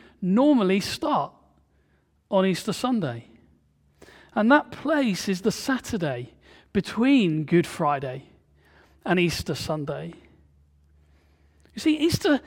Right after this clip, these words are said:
Saturday is not a day that we often give all that much thought to. But I'd love for us to pause there for a moment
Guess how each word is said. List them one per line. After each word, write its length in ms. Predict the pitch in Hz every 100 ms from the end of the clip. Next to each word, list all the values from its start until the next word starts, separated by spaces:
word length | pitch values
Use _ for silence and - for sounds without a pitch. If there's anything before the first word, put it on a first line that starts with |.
| - -
Saturday 720 | - 311 311 - 311 233 214
is 160 | 226
not 160 | 262 262
a 40 |
day 340 | 196 233 240 262
that 180 | 247 240
we 160 | 269 -
often 440 | 202 - 277 254
give 500 | 175 151 151 160 - - - _ _
all 180 | 180 160
that 180 | 156 165
much 300 | 170 170 -
thought 320 | - 151 143
to. 300 | - 143 117 117 _ _ _ _ _ _ _ _ _ _ _ _ _ -
But 100 | 262
I'd 140 | 240
love 280 | 220 262 254
for 280 | - - 131
us 200 | 123 -
to 140 | 175
pause 520 | 160 - 220 208 170 147
there 160 | 131
for 200 | 117 147
a 60 | 127
moment 400 | 135 127 120